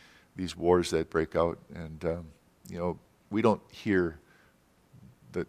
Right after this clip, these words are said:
uh, probably a percent of all that goes on in the world where people suffer, where people are at war, and the things that happen.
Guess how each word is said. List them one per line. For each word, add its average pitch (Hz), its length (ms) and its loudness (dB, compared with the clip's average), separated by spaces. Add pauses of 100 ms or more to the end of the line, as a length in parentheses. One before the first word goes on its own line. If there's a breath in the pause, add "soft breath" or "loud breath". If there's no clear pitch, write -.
uh, 85 80 -6
probably 92 400 4
a 82 100 -2
percent - 600 -2
of 82 140 0
all 87 200 4
that 82 120 -6
goes 85 240 -6
on 92 140 2
in 85 80 -6
the 87 80 -8
world 85 340 -2
where 82 120 -6
people 90 340 -10
suffer, 92 480 -4 (540 soft breath)
where 92 160 -2
people 90 360 -2
are 85 120 4
at - 160 0
war, 82 280 -6
and 85 100 -12
the 82 60 -14
things 87 320 -8
that 92 120 -6
happen. 87 480 -2